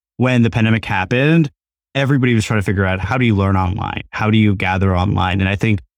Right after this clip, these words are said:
more than any other organization I've seen, On Deck has really nailed this. And they've created not just these amazing learning programs, but these amazing communities. And me personally, having gone through some of the On Deck programs, have made some terrific friends and have seen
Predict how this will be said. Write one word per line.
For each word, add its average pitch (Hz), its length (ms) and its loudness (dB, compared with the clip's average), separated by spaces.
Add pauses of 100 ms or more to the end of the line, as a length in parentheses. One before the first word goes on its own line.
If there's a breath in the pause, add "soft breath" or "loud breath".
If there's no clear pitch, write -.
(120)
more 135 200 2
than 117 400 2 (180)
any 127 220 2
other 117 80 2
organization 101 500 2
I've 92 160 -2
seen, 92 400 0
On 110 160 0
Deck 107 140 0
has 98 180 -2
really 101 320 2
nailed 92 380 2
this. - 260 -10 (340)
And 104 300 0
they've 104 180 0
created 123 400 0
not 113 260 2
just 101 540 -2 (280)
these 104 180 2
amazing 104 480 2
learning 113 300 0
programs, 92 400 -2
but 107 80 -2
these 98 160 0
amazing 104 580 2
communities. 101 580 -2
And 98 200 0 (240)
me 120 240 4
personally, 113 400 -2
having 98 220 -2
gone 95 160 -2
through 95 160 -2
some 95 120 -4
of 92 60 2
the 92 60 0
On 92 80 0
Deck 120 140 -2
programs, 92 360 -2
have 95 120 0
made 95 200 0
some 92 180 -2
terrific 98 400 -4
friends 107 240 0
and 98 100 0
have 104 140 -2
seen 131 400 0